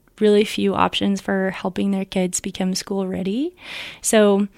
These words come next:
she was, like, talking with other staff from preschools about offering a program in LaSalle, like, maybe they would travel to LaSalle, but it never really came together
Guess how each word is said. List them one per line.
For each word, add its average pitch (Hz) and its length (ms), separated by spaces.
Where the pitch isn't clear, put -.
she - 240
was, 196 220
like, 180 180
talking 226 540
with 190 200
other 269 200
staff 262 340
from 208 240
preschools 240 720
about 202 420
offering 214 640
a - 80
program 220 380
in 208 100
LaSalle, 202 440
like, 196 160
maybe 190 200
they 190 140
would 190 140
travel 226 760
to - 140
LaSalle, 214 520
but 190 300
it 208 280
never 214 200
really 202 200
came 190 240
together 196 540